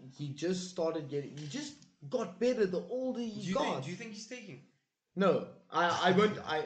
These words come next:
Speaker 1: I have no, I have no, no knowledge of this. I cannot say anything.
Speaker 2: Like, what I can tell you is
Speaker 1: But
Speaker 2: this.
Speaker 1: I'm, I'm just saying it's a bit suspicious to me.
Speaker 2: I, what I can tell you is this. Because he's, and this is such smart thinking from, what's it called, from LeBron James,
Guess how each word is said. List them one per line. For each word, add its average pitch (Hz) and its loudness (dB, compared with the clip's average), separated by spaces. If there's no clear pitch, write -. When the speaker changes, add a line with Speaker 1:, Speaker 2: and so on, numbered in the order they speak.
Speaker 1:
I 151 0
have 143 0
no, 165 4
I 127 0
have 131 -2
no, 156 -2
no 151 0
knowledge 156 -2
of 139 -4
this. 143 -4
I 127 -6
cannot 139 -6
say 135 -4
anything. 123 -6
Speaker 2:
Like, 151 -4
what 175 0
I 180 4
can 180 -2
tell 208 -4
you 202 -2
is 143 -2
Speaker 1:
But 170 6
Speaker 2:
this. - 2
Speaker 1:
I'm, 202 4
I'm 214 2
just 254 -2
saying 247 0
it's 190 0
a 196 4
bit 208 4
suspicious 180 -2
to 117 -14
me. 92 -14
Speaker 2:
I, 175 2
what 175 0
I 190 0
can 185 -4
tell 208 -4
you 208 -4
is 135 -4
this. 127 -6
Because 180 -6
he's, 147 -10
and 135 -4
this - -4
is 143 -6
such - -8
smart 143 -8
thinking 135 -8
from, 113 -14
what's 113 -14
it 135 -14
called, 117 -12
from 110 -14
LeBron 117 -12
James, 120 -12